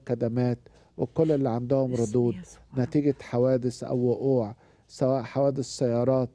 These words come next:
Speaker 1: أو وقوع أو ضرب من أي نوع
Speaker 2: يسوع.
Speaker 1: أو سهو أو حصل أي شيء،
Speaker 2: آمين
Speaker 1: نثق
Speaker 2: يا
Speaker 1: يا
Speaker 2: رب.
Speaker 1: رب في قوة شفائك. آه،
Speaker 2: باسم يسوع.
Speaker 1: منى والسرطان والظهر والرأس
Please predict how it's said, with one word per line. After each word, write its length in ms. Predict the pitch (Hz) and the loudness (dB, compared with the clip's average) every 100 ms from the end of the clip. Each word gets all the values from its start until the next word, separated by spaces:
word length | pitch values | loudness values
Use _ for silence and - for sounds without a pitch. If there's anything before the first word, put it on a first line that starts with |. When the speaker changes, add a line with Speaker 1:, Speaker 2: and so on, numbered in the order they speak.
| - - _ - | -18 -20 _ -2
Speaker 1:
أو 120 | 131 | 0
وقوع 560 | 123 120 143 156 131 - - | 2 0 2 2 2 -2 -6
أو 160 | 120 | -6
ضرب 440 | 127 139 139 117 120 | 0 0 0 -4 -6
من 140 | 117 | -6
أي 300 | 139 131 131 | -2 2 2
نوع 360 | 127 131 117 - | 2 0 -2 -6
Speaker 2:
يسوع. 380 | 160 175 - - | -12 -12 -8 -2
Speaker 1:
أو 100 | 123 | -2
سهو 440 | - 160 143 123 - _ _ _ - | 0 0 0 -2 -10 _ _ _ -2
أو 160 | 135 | -2
حصل 520 | 117 143 - 135 131 - | 0 -4 -2 -2 -2 -2
أي 240 | 151 151 139 | 0 2 0
شيء، 320 | - 113 - _ - | 0 -4 -4 _ -4
Speaker 2:
آمين 220 | 214 190 | 0 2
Speaker 1:
نثق 240 | 165 160 160 | 2 0 -4
Speaker 2:
يا 60 | |
Speaker 1:
يا 120 | 135 | -2
Speaker 2:
رب. 60 | 123 | -2
Speaker 1:
رب 140 | 131 135 _ - _ - | -2 -4 _ -20 _ -2
في 140 | 139 | -2
قوة 420 | 131 - 151 143 - | 0 0 2 2 -2
شفائك. 540 | - 120 120 92 104 _ _ _ _ - | -8 -4 -4 -4 -6 _ _ _ _ -4
آه، 460 | 135 127 123 120 - _ - | 0 2 0 -2 -6 _ -20
Speaker 2:
باسم 320 | - - - 175 175 | -20 -20 -20 -20 -16
يسوع. 220 | 131 147 | -4 -2
Speaker 1:
منى 260 | 143 143 127 - | 0 -2 -2 -8
والسرطان 1300 | 131 120 - 143 127 120 139 135 139 127 117 117 113 _ _ _ - | -6 -6 -4 -4 -2 -2 0 0 0 -4 -8 -8 -10 _ _ _ -6
والظهر 580 | 117 104 135 139 127 131 | -6 -2 0 0 -2 -6
والرأس 280 | 117 - | -10 -4